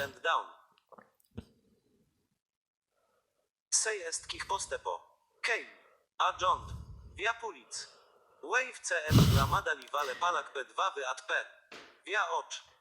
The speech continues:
N S K i S A. Cena trzydzieści dziewięć a sto dziewięćdziesiąt. Please point your camera to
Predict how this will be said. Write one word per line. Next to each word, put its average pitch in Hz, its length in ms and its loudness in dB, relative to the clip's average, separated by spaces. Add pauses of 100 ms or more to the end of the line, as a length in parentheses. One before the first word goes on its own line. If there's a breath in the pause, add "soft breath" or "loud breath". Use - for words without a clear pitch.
(260)
N 196 60 -4
S 180 200 0
K 180 180 -2
i 151 220 -6
S 160 220 -2
A. 135 300 0 (480)
Cena 220 320 2
trzydzieści - 600 -4
dziewięć 170 420 -4
a 127 120 -2
sto - 240 -6
dziewięćdziesiąt. 147 760 -6 (1600)
Please 247 320 -2
point - 340 2
your 147 240 0
camera 156 460 2
to 151 60 0